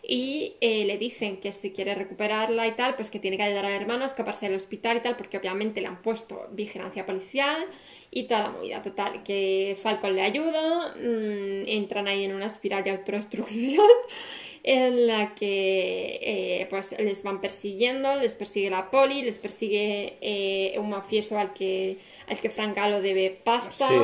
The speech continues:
Speaker 2: los típicos momentos de "me fío de ti, no me fío de ti".
Speaker 1: Sí, sí, sí. Eh, Falcon tiene ahí el típico momento tal, al final se acaban ayudando, llega la policía, que luego es la más corrupta de todas, y mata a Tokiski.
Speaker 2: Uy, no me lo esperaba.
Speaker 1: Mata a Tokiski, mata al de la tienda, mata a su compañero, mata, mata, si te, si te cuidas, pa-, te mata a ti, ¿sabes? Mientras ves la película.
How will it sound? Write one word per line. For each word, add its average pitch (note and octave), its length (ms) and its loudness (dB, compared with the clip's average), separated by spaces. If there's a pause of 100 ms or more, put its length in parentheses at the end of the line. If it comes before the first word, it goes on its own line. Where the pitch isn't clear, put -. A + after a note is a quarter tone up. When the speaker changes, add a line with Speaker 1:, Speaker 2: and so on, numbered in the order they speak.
(120)
Speaker 2:
los A2 140 6
típicos C3+ 320 8
momentos B2+ 420 4
de B2 120 6
"me A#2 100 4
fío A#2 160 6
de A2+ 80 8
ti, A2+ 100 0
no A2+ 80 2
me A2 140 0
fío A2+ 160 2
de G#2+ 80 4
ti". E3+ 340 6
Speaker 1:
Sí, A#3 200 2
sí, A3 160 -2
sí. G3 360 0
Eh, G#3+ 180 0
Falcon A3+ 420 0
tiene G#3+ 220 0
ahí G#3 280 0
el G#3 100 -2
típico - 280 -2
momento G3+ 340 -2
tal, A#3+ 180 0
al A#3+ 80 2
final G#3 240 -4
se A3 120 -6
acaban G3 260 -2
ayudando, B3 760 2
llega G3+ 220 2
la B3+ 180 -2
policía, G3+ 560 -2
que G3+ 100 -4
luego F#3+ 180 0
es F#3+ 120 -8
la F#3+ 80 -4
más G3+ 140 -8
corrupta F#3+ 400 -4
de F#3 60 -2
todas, G3+ 360 -2
y A3+ 80 2
mata G3 380 -2
a F#3+ 160 -6
Tokiski. A#3+ 480 0
Speaker 2:
Uy, D#3+ 100 8 (160)
no E3 120 8
me F3 80 12
lo F3+ 80 12
esperaba. D3+ 420 12 (100)
Speaker 1:
Mata A#3+ 320 4
a G#3+ 140 4
Tokiski, C#4+ 500 0
mata B3 240 4
al A#3+ 80 6
de G#3+ 60 4
la G#3+ 120 2
tienda, D4 280 2
mata B3+ 220 2
a - 20 2
su A#3+ 100 -4
compañero, A#3+ 540 4
mata, C4+ 400 4
mata, B3 280 4
si - 140 -2
te, - 260 -14
si A#3+ 140 -4
te A#3 200 6
cuidas, F#3+ 240 2
pa-, B3 200 2
te A#3+ 100 8
mata B3+ 280 6
a - 100 -2
ti, G#3 180 -2
¿sabes? A#3 280 4
Mientras A3 260 2
ves G#3+ 160 -2
la G#3 140 -2
película. F#3 600 -2